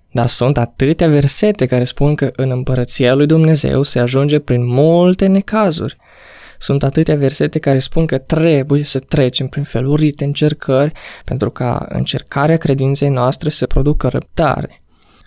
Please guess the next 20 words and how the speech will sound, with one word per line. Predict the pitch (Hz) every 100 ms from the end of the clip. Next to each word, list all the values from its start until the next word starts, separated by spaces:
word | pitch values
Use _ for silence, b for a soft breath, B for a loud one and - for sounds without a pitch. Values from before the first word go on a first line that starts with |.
| b -
Poate | - - 147 -
Domnul | 233 - 147 170
folosește | 180 139 143 170 - 143
boala | 127 147
pe | 175 147
noi | 139 151
ca | 160
să | 160
ne | 147 139
învețe | 131 135 -
o | 160
lecție | 143 180 311 - -
sau | - 120 139 - - _ _ _ -
să | - -
ne | 113
învețe | 135 - 170
să | -
fim | 196 139
mai | 139 151
răbdători. | 156 175 190 - 196 - -